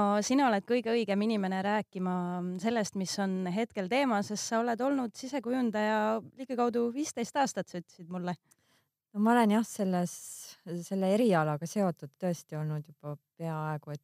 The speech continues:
Speaker 2: viisteist aastat ja niimoodi toimetanud vaikselt, äh, selles vallas, mhm, sisekujundajana ja erinevates sisustussalongides.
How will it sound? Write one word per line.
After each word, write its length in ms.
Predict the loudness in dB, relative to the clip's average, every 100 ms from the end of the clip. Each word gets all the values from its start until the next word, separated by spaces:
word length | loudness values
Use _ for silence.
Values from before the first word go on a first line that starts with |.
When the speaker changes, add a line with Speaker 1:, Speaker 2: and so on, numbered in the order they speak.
| -16
Speaker 2:
viisteist 400 | -20 -18 -12 -6
aastat 340 | -6 -6 -14 _ -8
ja 160 | -6
niimoodi 1120 | -8 _ _ _ _ _ _ -8 -4 2 2 2 -2 -20 _ _ _
toimetanud 680 | 4 6 4 2 2 2 2
vaikselt, 640 | 2 2 -2 -4 -6 -18 -6
äh, 360 | 2 2 2 0
selles 360 | 0 0 2 0
vallas, 420 | 0 2 2 -2 -10 _ _
mhm, 340 | -20 -6 -4 -4 _ _ _ -20
sisekujundajana 920 | -10 -6 -2 0 0 -2 0 0 0
ja 160 | 0 0 0
erinevates 580 | 0 0 -2 -6 -14 -8
sisustussalongides. 1200 | -2 -2 -2 -10 -8 -2 0 -2 -6 -16 -16